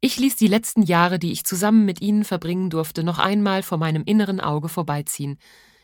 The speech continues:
wie gut Gott doch war, dass er uns zusammengebracht hatte. Dankbar war ich auch, wie sehr die Familie in den letzten Jahren gewachsen war. Wir waren nun nicht mehr zu viert, sondern ich hatte zwei wunderbare Schwiegertöchter bekommen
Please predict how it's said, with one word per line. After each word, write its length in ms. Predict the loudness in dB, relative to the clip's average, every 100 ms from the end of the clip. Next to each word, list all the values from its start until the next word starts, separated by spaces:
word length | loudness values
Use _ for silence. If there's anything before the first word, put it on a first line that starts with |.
| _
wie 160 | 0 0
gut 380 | 2 0 0
Gott 160 | -4 -6
doch 220 | -6 -12 -8
war, 280 | -6 -6 -8 _ _
dass 160 | -8 -2
er 160 | 0
uns 240 | 2 2 2
zusammengebracht 840 | 0 0 -2 -4 -8 -10 -12 -14
hatte. 280 | -12 -12 -14 _ _ _ _ _ _ _ _ _ _ _ _ _ -20 _ _ _ _
Dankbar 360 | 2 4 4
war 140 | 4 2
ich 180 | 0 0
auch, 240 | 0 -2 -14 -20 -20 _
wie 140 | -2 2
sehr 180 | 2
die 80 | 0
Familie 560 | 0 0 0 0 0 0
in 100 | 0
den 120 | 0
letzten 320 | 0 -2 -4
Jahren 280 | -2 -2 0
gewachsen 440 | -2 -2 -4 -8
war. 220 | -8 -12 -16 _ _ _ _ _ _
Wir 140 | 2
waren 260 | 4 4 2
nun 140 | 0
nicht 220 | 0 -2 -4
mehr 100 | -4
zu 140 | -6
viert, 380 | -4 -2 -2 -4 -20 -20 -14
sondern 280 | -2 0 0 -2
ich 120 | -4
hatte 200 | -4 -6
zwei 320 | 0 0 0
wunderbare 480 | 0 2 2 0 -2
Schwiegertöchter 680 | -4 -2 -4 -4 -6 -6
bekommen 480 | -6 -4 -2 0 -2